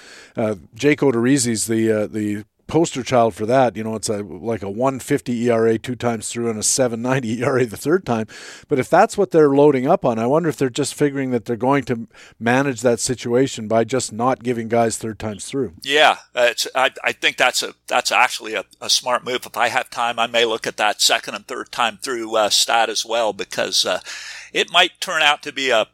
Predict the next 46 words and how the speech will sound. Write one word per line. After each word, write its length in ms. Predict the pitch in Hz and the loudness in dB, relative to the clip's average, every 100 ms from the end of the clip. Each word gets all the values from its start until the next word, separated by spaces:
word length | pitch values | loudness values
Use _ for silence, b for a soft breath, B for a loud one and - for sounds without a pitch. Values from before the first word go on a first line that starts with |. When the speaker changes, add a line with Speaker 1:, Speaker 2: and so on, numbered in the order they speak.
| - | -12
Speaker 2:
pretty 340 | 220 208 185 | -4 -4 -2
interesting 540 | - 165 160 - 156 139 | -2 -2 -2 -2 0 -2
and 80 | 123 | -4
important 440 | 110 143 123 110 | -4 -4 -2 0
stat 360 | - 127 107 - | 2 2 2 -2
this 240 | - - | -8 -8
year. 220 | 113 113 - _ _ _ _ _ _ _ _ _ - | -8 -12 -14 _ _ _ _ _ _ _ _ _ -10
Speaker 1:
It 180 | 120 104 | -8 -2
certainly 400 | - 160 139 131 | 0 0 0 -2
could. 340 | 131 113 98 | 0 0 0
Uh, 120 | 113 | -4
Jock, 340 | 107 156 175 - | 2 4 4 2
thanks 260 | - 170 | -2 -2
very 180 | - 170 | 0 0
much 200 | 165 160 | 2 -2
for 80 | - | -2
taking 320 | 147 147 147 | 0 0 -2
the 80 | 127 | -4
time. 380 | 143 143 143 135 B B B | 0 2 0 -4 B B B
Appreciate 480 | - 160 - 156 | 4 4 6 4
you 240 | 135 131 - | 4 2 2
helping 300 | 147 - 135 | 2 2 -2
us 140 | 117 | 0
out, 180 | 156 160 - | 2 2 0
and 100 | 117 | -8
we'll 80 | |
talk 300 | 117 147 147 | 0 2 2
to 80 | - | 0
you 20 | |
again 220 | 131 147 147 | -2 -2 -2
as 120 | 113 | 0
we 100 | 123 | 2
get 120 | 117 | 2
closer 320 | - 180 - | 4 4 2
and 100 | 151 | -2
closer 300 | 151 156 151 | 2 2 2
to 80 | 123 | 2
opening 320 | 135 131 131 | 2 0 0
day. 300 | 127 131 127 - b b b b _ _ | 4 6 4 0 b b b b _ _
We'll 200 | 101 123 | 0 0
be 120 | 123 | 2
back 300 | 120 120 - | 4 4 2
with 160 | 110 - | -6 -6
you 60 | |
next 280 | 110 104 - | -6 -6 -8
week. 300 | 90 76 - | -12 -12 -18